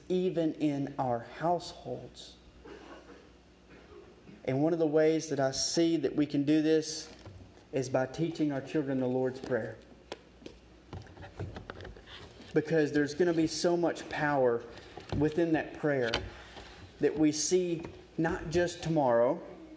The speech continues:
it's not gonna be a quick fix, not just a week from now, not months from now, but years down the road,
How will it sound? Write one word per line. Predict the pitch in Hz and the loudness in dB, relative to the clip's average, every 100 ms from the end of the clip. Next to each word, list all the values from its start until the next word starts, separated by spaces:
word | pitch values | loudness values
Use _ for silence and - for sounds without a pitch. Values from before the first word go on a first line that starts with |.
| - | -12
it's | - | 0
not | 156 | 0
gonna | 156 165 | 2 2
be | |
a | 170 | 2
quick | 170 180 - | 2 -2 -2
fix, | - 131 - | -2 -2 0
not | 160 180 156 | 0 0 0
just | 180 175 | 0 2
a | 165 | 0
week | 165 165 | 0 0
from | 160 151 | 0 2
now, | 147 143 | 2 2
not | 151 165 170 | 0 0 0
months | 175 175 - | 2 0 0
from | 165 156 | 0 2
now, | 147 | 0
but | 139 - 147 | -2 -4 0
years | 170 190 190 | 2 2 2
down | 160 147 | 0 2
the | 131 | 0
road, | 139 135 123 | 4 4 4